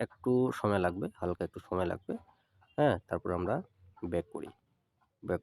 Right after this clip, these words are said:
করি, আবার ব্যাক করি, আবার ব্যাক করি। এখানে একটু স্ক্রল করি আমরা এখন, মানে রিফ্রেশ, আমরা একটু রিফ্রেশ করি এখানে।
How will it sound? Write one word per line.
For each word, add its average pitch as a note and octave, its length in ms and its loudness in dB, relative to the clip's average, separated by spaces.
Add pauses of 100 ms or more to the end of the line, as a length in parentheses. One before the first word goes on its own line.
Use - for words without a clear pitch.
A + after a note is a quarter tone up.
করি, G#2+ 200 0 (180)
আবার F#2+ 240 -4
ব্যাক F#2+ 200 -4 (120)
করি, A#2+ 220 -4 (140)
আবার - 220 -6
ব্যাক F#2+ 240 -6 (100)
করি। A2+ 160 -4 (540)
এখানে - 300 -4
একটু - 340 -4 (140)
স্ক্রল - 340 0
করি F#2 220 2
আমরা F2 220 -2
এখন, - 240 -8 (720)
মানে F2+ 200 -2
রিফ্রেশ, A#2+ 400 2 (220)
আমরা F#2+ 200 0
একটু G2 180 -2
রিফ্রেশ B2+ 400 4
করি G2+ 200 8
এখানে। F2+ 240 2